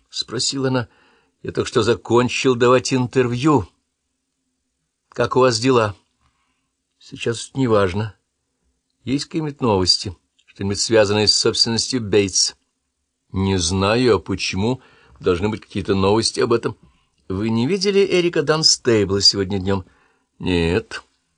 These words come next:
В голосе Гибса послышалась тревога. "Не торопитесь, Эми, расскажите, в чём дело?" Она рассказала ему, но вовсе немедленно, как он просил,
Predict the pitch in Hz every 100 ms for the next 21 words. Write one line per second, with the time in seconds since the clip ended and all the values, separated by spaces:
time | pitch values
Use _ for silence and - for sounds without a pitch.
0 | _ _ 95 87 85 82 - 80 87 101
1 | 117 104 - 92 101 95 - 104 92 90
2 | 82 _ _ _ _ - 80 87 - 87
3 | 85 - 190 175 - 82 - 151 135 90
4 | - _ - 80 - 92 104 185 - -
5 | 80 69 120 196 151 - _ _ _ _
6 | _ _ _ _ 85 95 101 107 - -
7 | 113 107 98 95 95 92 - _ _ _
8 | _ _ _ 87 90 143 208 - - 160
9 | 147 127 104 98 92 98 98 98 - -
10 | 90 98 - 95